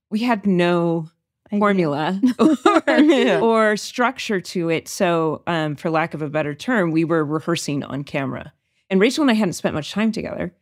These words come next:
Speaker 1: So we were trying to create chemistry over remote. And, you know, the first conversation, if I go back now,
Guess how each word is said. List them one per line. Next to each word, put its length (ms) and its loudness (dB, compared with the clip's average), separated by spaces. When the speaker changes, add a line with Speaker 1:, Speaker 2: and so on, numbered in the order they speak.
Speaker 1:
So 180 4
we 160 4
were 80 4
trying 220 0
to 60 -2
create 380 0
chemistry 760 0
over 600 2
remote. 640 2
And, 500 0
you 100 2
know, 140 4
the 100 2
first 300 0
conversation, 480 0
if 80 -4
I 80 2
go 140 0
back 300 -2
now, 440 -4